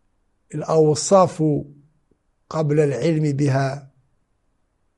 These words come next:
أخبار، والأخبار بعد العلم بها أوصاف. قضية شهودية،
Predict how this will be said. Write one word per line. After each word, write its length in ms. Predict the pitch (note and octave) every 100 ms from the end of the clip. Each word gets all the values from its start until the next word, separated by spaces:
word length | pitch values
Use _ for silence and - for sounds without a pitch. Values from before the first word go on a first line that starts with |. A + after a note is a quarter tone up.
| _
أخبار، 800 | - E3 - B2+ D3+ F3 A3 A#3+ -
والأخبار 920 | E3 D#3+ E3 E3+ - D3 F3 E3+ D3
بعد 340 | C3+ C#3+ C#3
العلم 340 | D3+ C3 D#3 D3+
بها 240 | D#3 F3+
أوصاف. 680 | F#3 D3 C#3 D#3 D3 - _ _ _ _ _ _ -
قضية 280 | G3 C4
شهودية، 720 | G#3 G#3+ G#3+ A#3+ A3 G3 A3